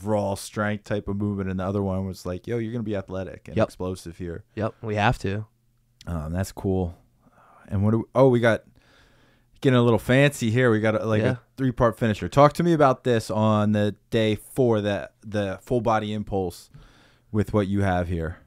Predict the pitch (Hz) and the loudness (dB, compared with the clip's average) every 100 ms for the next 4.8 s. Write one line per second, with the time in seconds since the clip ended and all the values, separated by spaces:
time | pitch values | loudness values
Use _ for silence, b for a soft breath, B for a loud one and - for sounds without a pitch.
0 | - 113 107 120 104 98 - 113 143 - | -8 -6 -4 -4 -4 -4 -2 0 0 0
1 | - 147 143 - 127 127 127 120 113 113 | 0 2 2 0 0 2 2 0 0 0
2 | 113 107 104 104 - 113 110 123 135 156 | 2 0 -2 -6 -6 0 0 2 2 2
3 | 156 - - 117 110 110 113 113 110 113 | 0 -6 -6 -2 -2 -2 -2 -2 -2 -2
4 | 95 - 143 139 131 - 117 110 | -4 -4 -6 -4 -4 -2 -2 -4